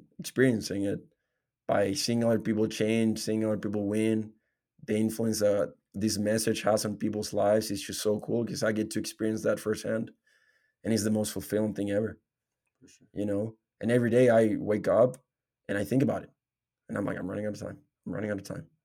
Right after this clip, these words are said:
Speaker 1: There's a lot of work to do. This is a freaking battle."
Speaker 2: Mm-hmm.
Speaker 1: You know? And, I mean, we felt the, uh, we felt the opposition. You know, since there are good things, there are, there's also bad things. There's good and evil,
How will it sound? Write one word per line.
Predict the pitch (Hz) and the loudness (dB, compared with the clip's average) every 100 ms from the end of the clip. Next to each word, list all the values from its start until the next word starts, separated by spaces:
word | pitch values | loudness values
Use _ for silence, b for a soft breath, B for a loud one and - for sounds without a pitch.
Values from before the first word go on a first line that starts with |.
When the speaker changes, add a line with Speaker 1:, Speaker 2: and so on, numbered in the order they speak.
| _ | _
Speaker 1:
There's | 160 | -8
a | - | -2
lot | 107 | -2
of | |
work | 104 - | -2 -4
to | |
do. | - 98 _ _ _ _ _ _ _ - | -10 -10 _ _ _ _ _ _ _ -8
This | 104 | -6
is | 95 | -4
a | |
freaking | - 107 110 | -2 0 2
battle." | 104 110 - _ _ _ _ _ _ _ _ | 0 -2 -10 _ _ _ _ _ _ _ _
Speaker 2:
Mm-hmm. | 98 95 92 98 | -20 -20 -12 -6
Speaker 1:
You | |
know? | 104 101 104 - | -4 -4 -8 -6
And, | 104 107 104 98 98 - _ _ _ _ _ _ - - _ - | -2 -2 -2 -2 -4 -10 _ _ _ _ _ _ -20 -20 _ -2
I | |
mean, | 110 110 | 2 2
we | 110 | 2
felt | - 110 104 | 4 4 4
the, | 107 | 4
uh, | 104 - | 4 4
we | 101 | 0
felt | 107 - 110 | 2 6 4
the | 107 104 | 4 2
opposition. | 101 95 107 131 - 147 _ _ _ _ _ _ _ - | 2 0 -2 -2 -6 -12 _ _ _ _ _ _ _ -10
You | 107 | -4
know, | 101 98 - | -4 -4 -8
since | - 101 95 | -6 -2 -2
there | - 110 | 2 2
are | |
good | 95 110 110 | 4 0 0
things, | 113 113 107 | -2 0 0
there | 104 | -2
are, | 107 - | -2 -2
there's | 101 - | -2 -2
also | - 104 101 101 | 0 2 2 0
bad | 92 110 - | 2 2 2
things. | 104 104 - _ _ _ _ _ _ - | -8 -10 -16 _ _ _ _ _ _ -10
There's | - 90 | -8 -2
good | 117 117 | 2 2
and | 110 | 4
evil, | 110 113 113 113 | 4 2 0 -4